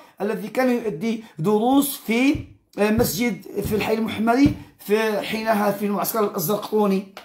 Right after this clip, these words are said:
القشلة، وليتعلم منه خلق كثير بفضل الله، جزاه الله خيراً. حين كنا ندب عن هذا العلم وعن هذا الباب بضراوة،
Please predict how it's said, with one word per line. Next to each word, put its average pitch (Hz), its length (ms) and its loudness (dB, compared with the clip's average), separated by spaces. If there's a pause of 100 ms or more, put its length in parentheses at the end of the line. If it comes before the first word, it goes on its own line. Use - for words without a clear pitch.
القشلة، 135 460 -4 (880)
وليتعلم 208 580 2
منه 220 340 -2
خلق 226 400 -2
كثير 214 400 -2
بفضل 190 280 -2
الله، 202 140 0
جزاه 180 200 2
الله 180 180 2
خيراً. 127 360 -6 (420)
حين 302 440 6
كنا 262 400 0
ندب 247 400 2
عن 196 240 2
هذا 285 400 6
العلم 226 440 4
وعن 196 240 0
هذا 240 300 2
الباب 240 460 4
بضراوة، 254 680 4